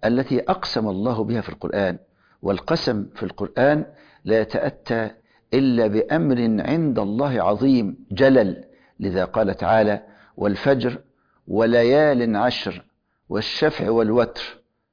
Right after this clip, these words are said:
آه، هذا القسم بالليالي العشر،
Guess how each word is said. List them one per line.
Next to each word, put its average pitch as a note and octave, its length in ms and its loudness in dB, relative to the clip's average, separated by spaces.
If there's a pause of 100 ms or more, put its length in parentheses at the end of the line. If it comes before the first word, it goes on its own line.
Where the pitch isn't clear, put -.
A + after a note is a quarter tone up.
(640)
آه، F#2+ 240 0
هذا C#3 280 0
القسم F3+ 500 0 (460)
بالليالي A#2 540 2
العشر، E3 460 0